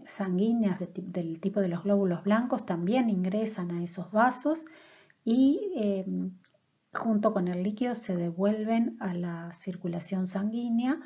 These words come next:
este, habiendo atravesado determinados filtros que, eh, vamos a ver,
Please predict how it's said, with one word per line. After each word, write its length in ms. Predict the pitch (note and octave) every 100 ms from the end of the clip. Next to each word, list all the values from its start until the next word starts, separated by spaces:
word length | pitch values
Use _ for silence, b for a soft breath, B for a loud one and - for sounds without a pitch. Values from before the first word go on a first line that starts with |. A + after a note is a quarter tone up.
| B B B B -
este, 560 | A3 G3+ - G3 G3 B B
habiendo 440 | G#3 G#3+ A3 B3 B3+
atravesado 680 | B3+ A3 G3+ G#3 A3+ A3
determinados 600 | A3 G3+ F#3 F3+ F#3+ F#3+
filtros 520 | - G3+ G3 G3 G#3 G#3
que, 400 | F#3+ F3+ F3+ b b b _ F#3+
eh, 240 | F3 E3 E3 D#3+ - -
vamos 440 | F#3 F#3+ F#3 -
a 80 | F3+
ver, 460 | F#3 F#3+ F3 D3